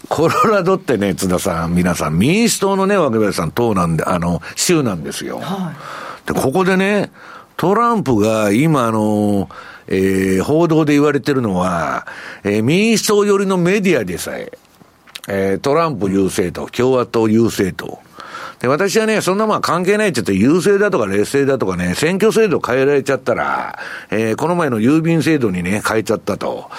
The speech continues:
Speaker 1: 言ったら、ゴロッとそんなもんね、えーっと、票読みが変わっちゃうんで、あるいは人気で言ったら、バイデンなんて民主党の予備選五位の人ですよ。それ大統領になっとんだから、あんなん関係ないと。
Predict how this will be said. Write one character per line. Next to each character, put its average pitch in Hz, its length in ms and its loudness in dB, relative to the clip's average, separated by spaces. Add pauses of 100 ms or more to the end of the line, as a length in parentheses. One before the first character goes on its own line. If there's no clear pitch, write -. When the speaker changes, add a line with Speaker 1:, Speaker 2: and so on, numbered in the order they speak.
(280)
Speaker 1:
言 143 120 0
っ - 20 -12
た - 120 -2
ら、 135 80 0
ゴ 120 180 2
ロ 208 120 4
ッ - 20 -16
と 160 160 0
そ 147 160 0
ん - 20 -2
な 156 100 0
も 139 140 0
ん 101 80 -4
ね、 113 400 -2
え - 40 0
ー 104 60 0
っ - 20 -12
と、 110 180 0
票 151 180 4
読 156 140 4
み 151 100 0
が 147 160 -2
変 151 100 0
わ 151 100 2
っ - 20 -14
ち - 120 -4
ゃ 151 40 0
う 131 100 -2
ん 90 80 -4
で、 113 320 -8 (400)
あ 101 120 0
る 170 80 0
い 233 120 4
は 120 120 2
人 180 320 0
気 214 160 0
で 220 80 2
言 220 120 0
っ - 20 -16
た 113 180 -2
ら、 87 100 -6
バ 110 220 0
イ 226 100 0
デ 185 100 2
ン 117 80 -2
な 92 120 -4
ん 87 100 -4
て 80 140 -6
民 143 280 2
主 196 60 -4
党 196 140 2
の 185 80 2
予 175 100 4
備 170 140 2
選 156 240 0
五 143 200 4
位 254 80 2
の 170 120 2
人 - 180 -2
で 85 140 -6
す - 100 -10
よ。 65 320 -4
そ - 140 -2
れ 156 100 2
大 143 240 -2
統 190 160 2
領 151 100 2
に 107 60 -4
な 101 120 -4
っ - 40 -6
と 131 140 -2
ん 107 40 -4
だ 95 60 -4
か 78 80 -8
ら、 - 80 -6
あ - 20 -8
ん 95 60 -6
な 120 80 -2
ん 98 60 -6
関 160 280 -2
係 214 140 2
な 208 100 0
い 139 120 -2
と。 127 280 -10